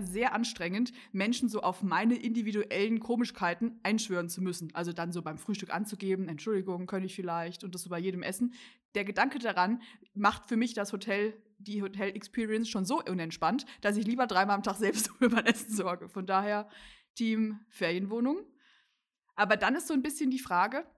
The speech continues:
ich hab in, äh, dem Sizilienurlaub, der vor anderthalb Jahren stattgefunden hat, ähm, so einen Artikel darüber gelesen, dass das, was ich da mit einer Freundin gemacht habe, als Individualtourismus geclustert wird.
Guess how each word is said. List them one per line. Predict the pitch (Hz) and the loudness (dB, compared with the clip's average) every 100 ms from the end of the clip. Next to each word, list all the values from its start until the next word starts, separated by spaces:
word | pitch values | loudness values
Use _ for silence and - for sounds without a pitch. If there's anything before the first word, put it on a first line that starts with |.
| _ _ - - - | _ _ -20 -20 -16
ich | - | -2
hab | 214 214 | 0 0
in, | - 185 175 170 - - - | -4 -4 -4 -8 -14 -20 -12
äh, | 175 | -12
dem | 170 180 175 165 | -6 -2 -2 -4
Sizilienurlaub, | - 202 202 262 285 190 190 175 202 - - - - _ - | -6 -8 0 0 2 0 0 0 -2 -4 -16 -20 -20 _ -6
der | 185 175 170 170 - _ | -2 -2 -2 -4 -14 _
vor | - - 185 165 165 175 - | -16 -6 -2 -2 -4 -10 -6
anderthalb | 185 185 196 196 | -4 -2 -2 -2
Jahren | 196 | -4
stattgefunden | 196 208 - 240 240 | -4 -8 -4 -4 0
hat, | 254 - - - - - _ | 0 -2 -16 -20 -20 -20 _
ähm, | 214 196 196 196 202 190 - | 0 2 2 0 -2 -6 -10
so | 214 | -4
einen | - 196 | -2 -2
Artikel | - - 254 262 | -4 -2 -2 -2
darüber | 220 226 214 | -2 -2 -2
gelesen, | 202 202 220 233 | -2 -2 -2 -2
dass | 202 185 | -2 -2
das, | 214 208 | -6 -6
was | 185 - | -8 -8
ich | 180 - | -12 -8
da | 180 170 | -4 -4
mit | 175 170 - | -4 -8 -8
einer | 196 | -6
Freundin | 175 196 196 208 | -4 -2 -2 -2
gemacht | 202 196 196 | -4 -4 -2
habe, | 202 190 185 | -2 0 -2
als | 175 - | -6 -2
Individualtourismus | 233 226 202 196 - 135 196 220 208 190 190 180 165 | 0 0 0 -2 2 2 2 -4 -4 -4 -4 -8 -10
geclustert | - 170 165 165 151 | -6 -4 -4 -6 -6
wird. | 165 | -8